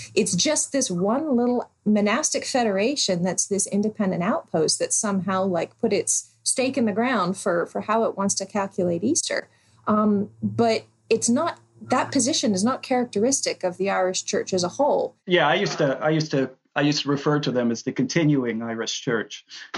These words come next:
Speaker 2: um, because they were this, you know, they were the traditionists, weren't they? Uh, and I've always, I've always thought it's interesting that there should have been this capturing of a so-called Irish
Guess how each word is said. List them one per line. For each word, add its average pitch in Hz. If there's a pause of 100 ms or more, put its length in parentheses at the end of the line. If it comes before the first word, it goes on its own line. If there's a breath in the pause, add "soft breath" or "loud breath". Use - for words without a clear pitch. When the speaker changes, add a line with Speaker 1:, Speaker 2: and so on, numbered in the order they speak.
(160 loud breath)
Speaker 2:
um, 117
because 127
they 135
were 151
this, 120 (160)
you 135
know, 139
they 143
were 151
the 151
traditionists, 165
weren't 151
they? - (480 loud breath)
Uh, -
and 196
I've 208
always, 277 (300)
I've 202
always 294
thought 160
it's 151
interesting 147 (240)
that 143 (960 soft breath)
there 165
should 180
have 170
been 185
this 160
capturing 139
of 135 (120)
a 139
so-called 160
Irish 143